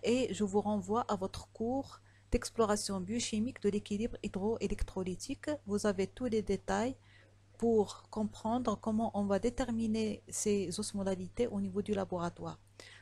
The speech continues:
Donc, je vous donne les valeurs de référence.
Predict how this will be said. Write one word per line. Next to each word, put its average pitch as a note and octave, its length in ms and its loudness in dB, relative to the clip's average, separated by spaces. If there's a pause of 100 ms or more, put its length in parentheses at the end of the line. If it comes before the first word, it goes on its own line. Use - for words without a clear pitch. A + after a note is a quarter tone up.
(100)
Donc, F#3 160 2
je G3 80 2
vous G3 160 2
donne A3+ 460 4
les G3+ 260 6
valeurs G3 380 2
de F#3+ 80 0
référence. F3+ 800 -4